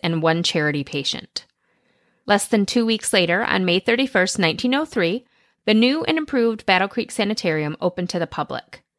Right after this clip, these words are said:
Despite the fact that they'd refused to help fund the new facility, the S D A church still wanted a say in what went on at the San, to which Doctor Kellogg politely replied,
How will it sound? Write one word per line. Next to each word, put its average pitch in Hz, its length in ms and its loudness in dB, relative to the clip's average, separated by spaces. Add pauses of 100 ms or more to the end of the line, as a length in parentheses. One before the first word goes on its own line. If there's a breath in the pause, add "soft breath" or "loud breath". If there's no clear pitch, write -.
(560)
Despite 226 380 0
the - 60 2
fact 233 240 2
that 226 120 0
they'd 196 160 0
refused 196 540 -2
to 220 60 -2
help - 260 -2
fund 175 400 0
the 247 180 2
new 247 160 4
facility, 269 680 -2 (260 soft breath)
the - 120 2
S 277 200 2
D 302 240 2
A 262 60 4
church 214 320 -2
still 247 400 2
wanted 202 400 0
a - 140 -2
say 302 420 2
in 196 220 2
what 190 160 2
went 180 180 2
on 156 180 4
at 156 140 -2
the - 100 -12
San, - 400 -4 (460 soft breath)
to 240 200 2
which - 540 0
Doctor 226 360 2
Kellogg 190 440 2
politely 175 460 2
replied, 160 720 2